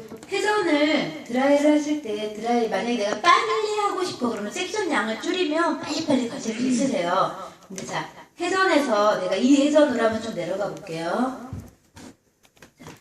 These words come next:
이 회전으로 했더니 그냥 롤이 그냥 나오죠. 회전이 어떻게 되냐에 따라서,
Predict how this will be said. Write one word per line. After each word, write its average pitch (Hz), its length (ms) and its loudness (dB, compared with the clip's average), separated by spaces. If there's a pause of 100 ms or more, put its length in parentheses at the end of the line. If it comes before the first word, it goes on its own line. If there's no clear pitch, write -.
이 294 160 4
회전으로 349 420 4
했더니 240 420 4
그냥 214 680 -6 (140)
롤이 233 260 0
그냥 226 280 -4
나오죠. 175 960 -4 (460)
회전이 294 560 0
어떻게 247 440 0
되냐에 190 380 -8
따라서, 240 840 -2